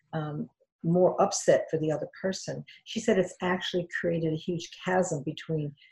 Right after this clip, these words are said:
she and her husband, and she's afraid that things are never gonna be the same.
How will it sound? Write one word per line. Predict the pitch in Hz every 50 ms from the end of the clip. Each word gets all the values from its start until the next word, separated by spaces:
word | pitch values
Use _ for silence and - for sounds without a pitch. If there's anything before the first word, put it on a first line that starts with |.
| _
she | - - - 185 180 165
and | 156 156
her | 151
husband, | 147 - - 170 170 165 - - 147 143 147 151 - _ _ _ _ _ _ _ -
and | 175 180
she's | 175 - - 185 175 -
afraid | 170 165 - - 190 196 196 185 170
that | 160 160 -
things | - 175 170 165 156 -
are | 160
never | 160 170 175 175 180
gonna | 175 175 165 156
be | 156 156
the | 156 156
same. | - - - - 202 208 190 156 139 139 143